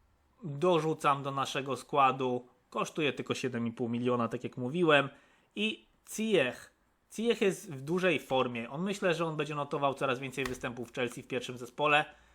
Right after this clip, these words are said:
I on moim zdaniem jest przyszłością Chelsea i będzie dość mocnym punktem tej drużyny. Na zakończenie z drużyny Leicester dorzucimy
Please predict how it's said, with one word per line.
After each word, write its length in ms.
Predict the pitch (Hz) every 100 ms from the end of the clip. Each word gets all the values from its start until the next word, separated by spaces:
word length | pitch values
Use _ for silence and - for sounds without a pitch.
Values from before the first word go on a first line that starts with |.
| _
I 100 | -
on 140 | 185 170
moim 260 | 160 147
zdaniem 340 | 135 139 131 127
jest 200 | 117 -
przyszłością 720 | - 190 180 165 - 156 143
Chelsea 580 | 147 139 131 143 135 - _ _ _ _ _
i 80 | 190
będzie 560 | 143 131 127 127 127 -
dość 280 | 139 175 -
mocnym 340 | 135 - 127
punktem 380 | 123 120 - 120
tej 180 | 120 120
drużyny. 580 | 131 123 143 135 123 113 - - _ _ -
Na 180 | 220 196
zakończenie 760 | 196 175 160 156 147 143 139
z 140 | 139 131
drużyny 560 | 143 139 135 127 120 120 -
Leicester 800 | 123 139 151 156 - 147 139 139 - _ _ -
dorzucimy 800 | 185 185 170 - 139 127 123